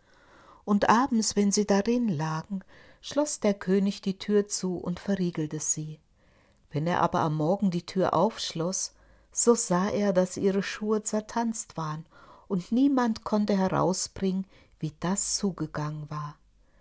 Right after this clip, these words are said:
Da ließ der König ausrufen, wer's könnte ausfindig machen, wo sie in der Nacht tanzten,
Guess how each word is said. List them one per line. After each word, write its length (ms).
Da 140
ließ 300
der 140
König 540
ausrufen, 760
wer's 300
könnte 400
ausfindig 760
machen, 380
wo 200
sie 200
in 140
der 140
Nacht 360
tanzten, 640